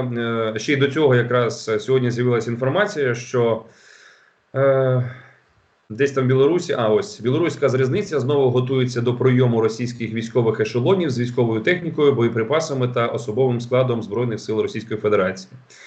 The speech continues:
І ситуація, вона загалом схожа на ту, яку ми споглядали двадцять четвертого лютого. М,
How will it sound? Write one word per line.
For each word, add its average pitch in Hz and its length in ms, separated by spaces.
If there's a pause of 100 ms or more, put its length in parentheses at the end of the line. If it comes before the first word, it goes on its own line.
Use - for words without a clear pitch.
(360)
І 139 300 (120)
ситуація, 156 600
вона 131 220
загалом 147 400
схожа 143 460
на 131 140
ту, 151 240
яку 135 240
ми 127 160
споглядали 120 600
двадцять 120 520 (960)
четвертого 117 800
лютого. 120 720 (800)
М, 98 800